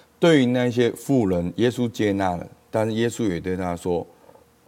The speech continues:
，“我也不定你的罪，去吧，从此不要再犯罪。”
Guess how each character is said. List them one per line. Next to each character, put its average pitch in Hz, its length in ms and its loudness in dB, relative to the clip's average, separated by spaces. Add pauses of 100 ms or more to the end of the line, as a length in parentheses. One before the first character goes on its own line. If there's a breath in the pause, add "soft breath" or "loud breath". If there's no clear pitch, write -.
(680)
，“我 131 160 6
也 123 100 6
不 110 220 -2
定 131 220 2
你 - 20 0
的 87 120 0
罪， 90 260 0
去 113 240 -2
吧， 87 260 -4
从 101 240 -4
此 87 160 -10
不 87 180 -8
要 90 200 -2
再 82 160 -8
犯 78 260 -10
罪。” 71 160 -10